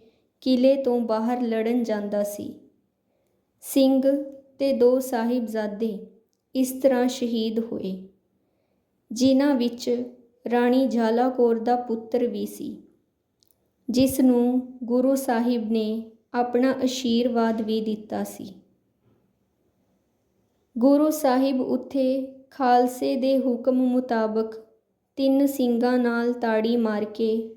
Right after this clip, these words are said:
ਇਹ ਕਹਿ ਗਏ ਕਿ "ਸਿੱਖਾਂ ਦਾ ਪੀਰ ਜਾ ਰਿਹਾ ਹੈ,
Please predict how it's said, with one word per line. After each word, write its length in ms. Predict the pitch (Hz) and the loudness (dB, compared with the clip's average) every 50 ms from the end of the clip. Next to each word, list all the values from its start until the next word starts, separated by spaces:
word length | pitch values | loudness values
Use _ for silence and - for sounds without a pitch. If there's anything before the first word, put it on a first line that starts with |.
| - _ _ _ - | -20 _ _ _ -2
ਇਹ 280 | 240 247 262 254 254 - | 0 0 0 0 0 0
ਕਹਿ 220 | 240 233 233 240 | 0 2 2 0
ਗਏ 480 | 233 214 208 208 214 202 190 - - - - - _ _ _ _ _ _ _ _ _ _ _ | 0 0 0 0 0 -2 -4 -8 -12 -16 -20 -20 _ _ _ _ _ _ _ _ _ _ _
ਕਿ 160 | - 269 269 | 0 2 2
"ਸਿੱਖਾਂ 500 | 262 269 - 262 254 254 - - 294 269 | 2 2 0 -2 -2 -2 -4 -2 0 2
ਦਾ 160 | 269 254 262 262 | 2 2 2 0
ਪੀਰ 360 | 262 - 240 240 247 247 254 | -2 -2 -2 0 0 0 -2
ਜਾ 340 | 226 233 233 226 220 233 240 | -2 0 0 0 0 0 0
ਰਿਹਾ 320 | 240 240 220 240 220 226 | 0 -2 -2 -2 -4 -4
ਹੈ, 300 | 226 220 226 202 - 208 | -4 -4 -4 -6 -6 -10